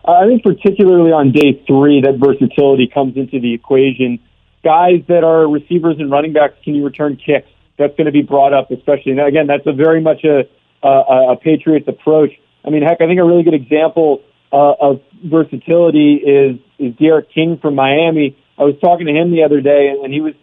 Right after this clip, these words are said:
telling me how teams that he spoke to were asking if he was willing to be a, a backup quarterback that could run out there and play some receiver, play some special teams, return some kicks,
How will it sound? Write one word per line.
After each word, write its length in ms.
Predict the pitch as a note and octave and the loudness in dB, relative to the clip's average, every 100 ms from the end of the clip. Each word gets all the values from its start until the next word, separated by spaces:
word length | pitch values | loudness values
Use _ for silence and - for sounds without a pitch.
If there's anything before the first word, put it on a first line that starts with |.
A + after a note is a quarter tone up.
| _ _ | _ _
telling 220 | - D#3 D#3 | -2 -2 -2
me 80 | D3 | -2
how 140 | C#3 | -2
teams 340 | - E3 D#3+ C#3+ | -4 -6 -4 -4
that 100 | C#3 | -4
he 200 | G3+ G3+ | -4 -4
spoke 320 | - G#3+ G#3 - | -2 -2 -2 -4
to 280 | C#3+ C3+ C3+ _ _ _ | 0 0 -4 _ _ _
were 120 | C#3 D3 | 0 2
asking 380 | F3 G3 F#3+ | 2 0 -4
if 120 | D#3 D3 | -4 -2
he 100 | D3 | -2
was 140 | C3 | -2
willing 260 | C3+ D3+ D3 | -2 -2 -2
to 100 | C#3 | -4
be 220 | - D3+ C#3 | -2 0 0
a, 140 | C#3 | -2
a 40 | |
backup 460 | - C#3+ D3 C#3 - | -2 -2 -2 -6 -6
quarterback 640 | - E3+ E3+ D3 C#3+ C#3 _ _ _ | -2 0 2 2 2 0 _ _ _
that 160 | D3 C#3+ | -4 -2
could 200 | D#3+ C#3+ A#2+ C3+ | -2 -6 -8 -20
run 360 | C#3+ C3 D#3 D#3 | -10 -2 0 0
out 220 | D#3 E3+ | -2 0
there 200 | D#3+ C#3+ | 0 0
and 260 | C#3+ C3 - | -2 -8 -4
play 240 | D#3+ D3 | -4 -2
some 160 | D#3 C#3 | -4 -4
receiver, 680 | C3 - E3 F3+ D3+ B2 | -6 -6 -4 -2 0 -2
play 300 | A#2 - D3+ D3+ | -4 -2 -2 -2
some 120 | D3 | -8
special 320 | - D#3 D#3 - | -2 -2 -2 -8
teams, 200 | D3 A#2+ | -10 -10
return 320 | - D#3 D3 | -10 -10 -8
some 100 | A#2+ | -12
kicks, 240 | - D#3+ | -6 -6